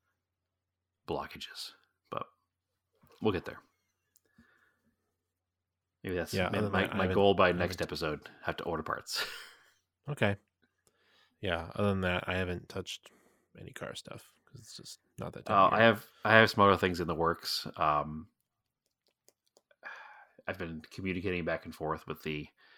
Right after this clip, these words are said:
Speaker 1: person who I bought my Starion from, uh, who's the original owner of the car.
Speaker 2: Mm-hmm.
Speaker 1: Uh, and he's got interest in buying it back from me.
Speaker 2: Mm-hmm.
Speaker 1: And I'm having a hard time letting it go.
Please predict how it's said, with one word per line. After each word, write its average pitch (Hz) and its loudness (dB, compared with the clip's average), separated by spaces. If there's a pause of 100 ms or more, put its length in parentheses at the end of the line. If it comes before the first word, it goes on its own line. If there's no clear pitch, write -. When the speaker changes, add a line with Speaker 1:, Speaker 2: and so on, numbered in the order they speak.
(500)
Speaker 1:
person 85 2
who 90 -6
I 76 -4
bought 78 2
my 76 -4 (180)
Starion 90 0
from, 107 -6 (1800)
uh, 71 -6 (140)
who's 85 -4
the 80 -4
original 80 -8
owner 78 -8
of 87 -6
the 95 -10
car. 101 -6 (720)
Speaker 2:
Mm-hmm. 113 -4 (340)
Speaker 1:
Uh, 78 0
and 80 -10
he's 82 -12
got 78 -4
interest 92 -6
in 82 -8
buying 78 -6
it 78 -10
back 80 -6
from 131 -6
me. 139 -8 (1000)
Speaker 2:
Mm-hmm. 107 -6 (320)
Speaker 1:
And 76 -6 (200)
I'm 85 -2
having 87 -8
a 78 -8
hard 82 -6
time 85 -4
letting 85 -2
it 80 -10
go. 135 0